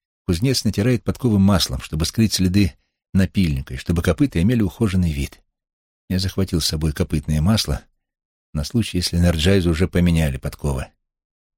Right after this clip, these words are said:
Их таки поменяли. «Скорее, бога ради», — сказал Берт, увидев, как я достаю масло. Он скатал коврики и бегом потащил их к фургону,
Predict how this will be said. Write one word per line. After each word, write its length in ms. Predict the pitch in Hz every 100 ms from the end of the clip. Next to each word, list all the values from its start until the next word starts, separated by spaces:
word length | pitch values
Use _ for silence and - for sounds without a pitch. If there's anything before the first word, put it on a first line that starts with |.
| -
Их 260 | 80 -
таки 220 | - 80 -
поменяли. 640 | 95 117 85 67 - - _ _ _ _ _ _ -
«Скорее, 640 | - - 67 78 73 80
бога 300 | 67 80 71
ради», — 320 | 71 - - 78
сказал 420 | - 73 82 76
Берт, 300 | 87 92 -
увидев, 260 | 78 82 -
как 180 | 80 98
я 80 |
достаю 400 | 80 80 - 82
масло. 420 | 80 76 - - - _ _ _ _ _ -
Он 200 | 82 73 -
скатал 480 | - - 82 82 73
коврики 420 | - 113 87 -
и 60 | 120
бегом 480 | 82 92 110 120 110
потащил 460 | - 92 - 113
их 100 | 95
к 60 | -
фургону, 580 | - 80 95 107 92